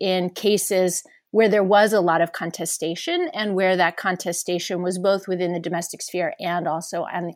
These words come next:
on the international level, because I was interested in assessing, um, the relative influence of these two different,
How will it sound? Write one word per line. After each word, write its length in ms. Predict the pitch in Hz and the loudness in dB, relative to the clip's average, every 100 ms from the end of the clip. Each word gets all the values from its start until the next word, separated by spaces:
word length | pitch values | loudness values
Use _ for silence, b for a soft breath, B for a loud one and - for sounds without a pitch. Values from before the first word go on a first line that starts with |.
| - | -6
on 120 | 190 | -4
the 120 | 170 | -4
international 520 | 165 165 160 - 220 | -6 -6 -8 -8 -4
level, 300 | 233 240 302 B B B | -2 0 -2 B B B
because 200 | 220 220 | -4 2
I 80 | 214 | 2
was 140 | 196 | 2
interested 540 | 202 190 202 - 202 180 | -2 -4 -8 -4 -2 0
in 160 | 175 | -2
assessing, 680 | 170 - 170 170 208 185 185 b b _ _ | -2 0 0 0 -2 -2 -4 b b _ _
um, 540 | 196 185 175 175 180 - _ - - | 0 0 0 -2 -4 -10 _ -18 -2
the 120 | 220 | 2
relative 480 | 202 202 208 208 180 | 6 6 6 2 0
influence 640 | 180 175 190 185 175 - - | -2 -2 -2 -2 -2 -6 -2
of 520 | 180 180 175 180 165 b b - | 2 4 4 2 -4 b b -4
these 320 | 202 202 - | -2 -2 -4
two 300 | - 220 202 | -6 -2 -2
different, 720 | 170 180 - 196 175 170 - | 0 -2 -2 -4 -4 -4 -6